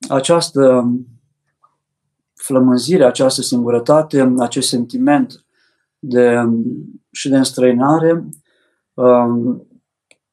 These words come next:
l-a dus la extrem, pentru că a fost umilit și el, om bogat fiind, a ajuns sărac, un om care și-a dorit libertatea, a ajunge să fie slugă la cineva care se creștea porci și acolo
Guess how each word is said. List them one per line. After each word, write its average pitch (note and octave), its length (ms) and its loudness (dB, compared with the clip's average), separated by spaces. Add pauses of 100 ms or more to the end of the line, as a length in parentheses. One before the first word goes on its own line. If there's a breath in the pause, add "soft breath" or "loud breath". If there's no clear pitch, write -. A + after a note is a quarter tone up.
(400)
l-a B2+ 540 2 (480)
dus D3+ 440 -4
la C#3 220 0
extrem, D3+ 400 -2
pentru A#2 220 -4
că B2+ 60 -2
a A#2 60 2
fost C#3 260 -6
umilit C3+ 320 2
și C3+ 220 -4
el, C3+ 180 2
om C3+ 400 0 (520)
bogat C3+ 480 0
fiind, C3+ 280 2
a B2 60 6
ajuns B2 280 -2
sărac, D3 500 0
un C3 140 0
om C#3+ 160 2
care B2+ 220 0
și-a C3 140 -2
dorit C3+ 220 -2
libertatea, C3+ 680 0 (380 soft breath)
a B2 120 0
ajunge C#3 300 0
să C3 140 -8
fie C#3 240 0
slugă C3+ 420 0
la A#2+ 400 0
cineva C3+ 420 -4
care B2 200 -2
se A#2+ 500 -6
creștea B2+ 380 -2
porci D#3+ 680 -4 (720)
și - 280 -8
acolo C3+ 800 0